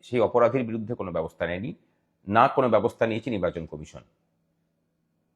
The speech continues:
কাজগুলোকে ডিজিটাইজ করতে হবে।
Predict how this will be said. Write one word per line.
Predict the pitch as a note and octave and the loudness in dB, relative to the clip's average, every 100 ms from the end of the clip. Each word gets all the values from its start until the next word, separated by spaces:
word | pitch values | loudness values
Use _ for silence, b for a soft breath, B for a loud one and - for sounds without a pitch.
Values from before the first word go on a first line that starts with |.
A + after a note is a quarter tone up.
| _ _ _ _ _ _ _ _ _ _ _ _ _ _ _ _ _ _ _ _ _ _ _ _ _ | _ _ _ _ _ _ _ _ _ _ _ _ _ _ _ _ _ _ _ _ _ _ _ _ _
কাজগুলোকে | B2+ C#3+ D#3 F#3 F#3 | 8 8 6 2 4
ডিজিটাইজ | D#3+ C3 B2 A2 - | 2 4 4 4 4
করতে | F#2+ - E2+ | -6 -8 -10
হবে। | C#2 - | -12 -16